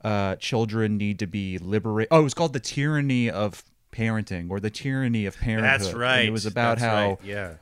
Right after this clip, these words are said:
Speaker 1: uh, children need to be liberated from their tyrannical parents or something like that.
Speaker 2: Mm.
Speaker 1: So was it something akin to that take?
Speaker 2: It was, it was akin to that take. And, like, you know,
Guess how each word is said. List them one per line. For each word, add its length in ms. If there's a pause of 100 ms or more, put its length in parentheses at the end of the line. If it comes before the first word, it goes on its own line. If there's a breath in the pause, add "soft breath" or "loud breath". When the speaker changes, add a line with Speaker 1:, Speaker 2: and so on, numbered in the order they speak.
Speaker 1:
uh, 200
children 520
need 220
to 80
be 400
liberated 720
from 220
their 160
tyrannical 580
parents 480
or 60
something 380
like 260
that. 260 (160)
Speaker 2:
Mm. 180
Speaker 1:
So 120
was 180
it 80
something 340
akin 360
to 120
that 280
take? 420 (480)
Speaker 2:
It 160
was, 280
it 100
was 180
akin 280
to 100
that 200
take. 240
And, 120
like, 200
you 60
know, 200